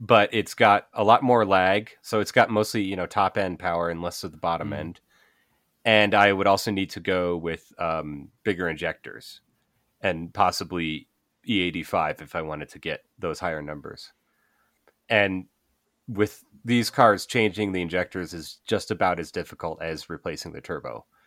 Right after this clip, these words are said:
Speaker 1: So, um, it would be a bit of a job. And if I want to spend even more money and ha-, cause more headaches for myself, I could get the twin scroll turbo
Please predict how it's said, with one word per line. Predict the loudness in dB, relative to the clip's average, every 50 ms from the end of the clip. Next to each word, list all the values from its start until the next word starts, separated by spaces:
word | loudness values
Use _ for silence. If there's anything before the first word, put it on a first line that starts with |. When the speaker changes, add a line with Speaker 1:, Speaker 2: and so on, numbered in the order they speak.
| _ _ _ _ _ _ _ _
Speaker 1:
So, | -8 -4 -4 -2 -2 -2 -2 -4 -6 -8 -16 _ _ _ _
um, | -6 -4 -4 -4 -4 -2
it | 0 0
would | 0 0
be | 0 0 -2
a | 0
bit | 0 -2 -2
of | -2 -4
a | -8
job. | -10 -8 -8 -8 -8 -10 -12 _ _ _ _ _ _ _ _ _ _ _ _ _ _ _ _ _ _ _ _ _ _ _ _ 0
And | 2 2
if | 4 4
I | 6 4
want | 6 6 4 4
to | 4 2
spend | -2 0 4 4 6 6 4 2
even | 0 0 0 0 2
more | 4 4 4 4 6
money | 6 6 6 4 4 2 2 0
and | 0 0 0 0 -2 -6 -8 -12 _ _ -16
ha-, | -14 -14 -6
cause | 0 2 2 2 2
more | 0 0 0 0 0
headaches | 0 -2 -4 -4 -6 -8
for | -10 -8
myself, | -6 -6 -6 -6 -6 -4 -4 -4 -4 -4 -8 -12 -20 _ _ _ _ _ _ _ _ _
I | -2 -2 -2
could | -2 -4 -4 0
get | 0 0 0 -2 -4
the | -6 -4 -2 -2 -4
twin | -6 -4 -2 0 0 0
scroll | -2 -2 0 2 2 2 2
turbo | 0 0 -2 0 2 2 2 2 0 0 -2 -6